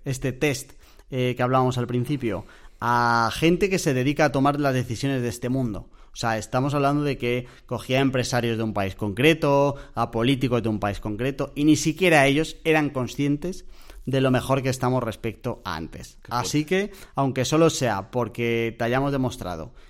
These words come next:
Speaker 1: que vas por la calle con un pañuelo negro y no estás viendo ni la mitad,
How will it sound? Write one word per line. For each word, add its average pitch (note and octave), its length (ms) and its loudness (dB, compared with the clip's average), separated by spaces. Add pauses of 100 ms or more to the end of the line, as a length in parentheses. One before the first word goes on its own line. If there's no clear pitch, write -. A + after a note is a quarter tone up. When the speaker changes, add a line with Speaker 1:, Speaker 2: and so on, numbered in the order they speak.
(160)
Speaker 1:
que B2+ 460 -2
vas B2+ 260 0
por C#3+ 200 -4
la A#2 100 0
calle E2+ 340 -6
con A#2 180 -4
un B2 800 0
pañuelo A2+ 380 0
negro C#2 380 -6
y B2 100 -6
no A#2 80 -4
estás G#2 220 -8
viendo E2+ 220 -8
ni C#2+ 80 -10
la D#2+ 100 -8
mitad, A#2 320 -8